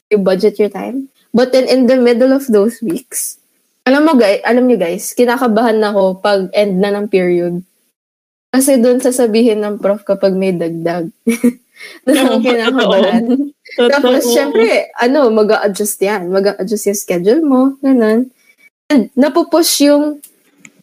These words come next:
Speaker 1: napupush yung paggawa nung ibang plate, just like hoa. And that this has happened to me. Thankfully, umaabot naman and maayos naman yung gawa. Thankfully talaga. So,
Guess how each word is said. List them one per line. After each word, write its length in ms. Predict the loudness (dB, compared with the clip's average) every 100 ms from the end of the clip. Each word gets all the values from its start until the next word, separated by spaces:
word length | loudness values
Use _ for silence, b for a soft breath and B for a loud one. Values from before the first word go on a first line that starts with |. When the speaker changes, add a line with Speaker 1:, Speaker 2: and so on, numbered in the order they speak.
| _
Speaker 1:
napupush 560 | 0 2 2 2 2 0
yung 80 |
paggawa 480 | 2 2 4 2 2
nung 320 | 2 2 2
ibang 320 | 0 0 0 0
plate, 240 | -2 0
just 240 | -2 0
like 160 | 0 0 0
hoa. 320 | 2 2 0
And 240 | 0 2
that 200 | 0 0 0
this 160 | 2
has 160 | 2 0
happened 480 | 0 0 0 0 0
to 80 | -2
me. 400 | -2 -4 -6 b b b _ _ _ _ _
Thankfully, 760 | 0 0 0 2 4 4 2
umaabot 560 | 2 0 0 0 0 0
naman 440 | 0 0 0 -2
and 200 | -2 0
maayos 520 | 0 0 0 0 0 -2
naman 280 | 0 0
yung 120 | -2 -2
gawa. 400 | -2 -2 -4 -8 _ _ _ _ _ _ _ _ _
Thankfully 480 | 0 0 2 2 2
talaga. 480 | 2 0 2 -2 -4
So, 480 | 0 4 4 0